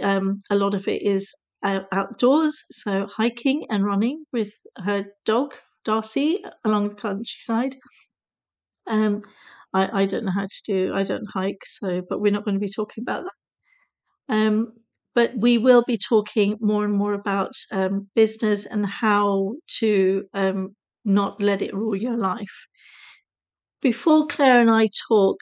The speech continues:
a few reminders of how people can support the podcast. So if you're enjoying what Sarah and I are doing and finding it valuable,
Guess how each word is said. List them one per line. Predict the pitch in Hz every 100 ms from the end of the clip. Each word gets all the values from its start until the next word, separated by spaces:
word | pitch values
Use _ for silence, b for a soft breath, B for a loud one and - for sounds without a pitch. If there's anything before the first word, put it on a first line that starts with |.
| -
a | 202
few | - 254 254
reminders | 240 208 196 202 208 190 226
of | 196
how | - 202 202
people | - 202 - 202
can | - 208
support | 196 214 - 220 208 -
the |
podcast. | 202 220 202 196 - 202 220
So | -
if | 214 208
you're | 226 240
enjoying | 226 - 240 240 254 254
what | 254 -
Sarah | - 214 208 208
and | 202
I | 202 196
are | 196
doing | 202 190 185
and | 190
finding | - 214 202 196
it | 208 -
valuable, | 196 196 196 196 - 233